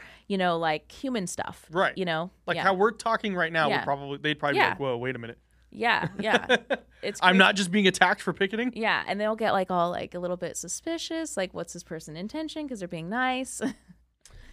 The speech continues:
Speaker 2: So, uh, this next one asks, "Are there any misconceptions or stereotypes about your experience, uh, or the Westboro Baptist Church in general that you would like to address?" Is there anything that, like, maybe they were saying,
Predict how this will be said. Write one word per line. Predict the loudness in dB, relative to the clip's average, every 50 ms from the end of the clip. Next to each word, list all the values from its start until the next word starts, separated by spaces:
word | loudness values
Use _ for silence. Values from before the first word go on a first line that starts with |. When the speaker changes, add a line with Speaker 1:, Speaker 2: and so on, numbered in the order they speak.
| -20 -20 -20 -20 -20 -20 _ -20 -20 -20 -20 _ -20 -20 -20 _ _ -20 -20 _ _ _ _ _ _ -8
Speaker 2:
So, | -4 0 2 4 2 2 0 -2
uh, | -2 -2 -2 -2
this | -2 -2 -2 -2 -2
next | 0 0 0 0 -2 -6
one | -4 -4 -4 -4
asks, | -2 -2 -2 -2 -2 -6 -10 -8 -2 0
"Are | 0 0
there | 0 -2
any | -4 -4 -4 -4
misconceptions | -4 -4 -4 -4 -6 -8 -8 -8 -6 -6 -6 -6 -6 -8 -8 -8 -8
or | -8 -10
stereotypes | -10 -6 -4 -4 -4 -4 -4 -4 -6 -6 -6 -6 -12 -12 -12
about | -10 -4 0 2 2 2 0 -2 -6
your | -8
experience, | -6 -6 -8 -8 -6 -6 -6 -6 -6 -8 -12 -14 _ _ _ _ _ _ _ _ _ -2
uh, | 0 2 2 2 2 0 -2 _ _ 0
or | 4 6 6 6 6 4 2
the | 0 0
Westboro | 0 0 0 0 0 0 0 0 0 0
Baptist | 2 2 2 2 0 -8 -8 -6
Church | -4 -4 -4 -4 -6 -10 -8
in | -6 -6 0
general | 2 2 2 2 0 -2
that | -4 -4
you | -6 -8
would | -10 -8 -4
like | -4 -4 -4 -4 -8
to | -16 -14 -14
address?" | -12 -10 -10 -10 -10 -10 -8
Is | -2
there | -2 -2
anything | -2 -2 -4 -6 -8
that, | -8 -6
like, | -6 -6 -6 -8 _ _ _ _ _ _ _ _ _ _
maybe | -4 0 0 0 2 0
they | -2 -2
were | -4 -4
saying, | -4 -4 -4 -4 -4 -6 -10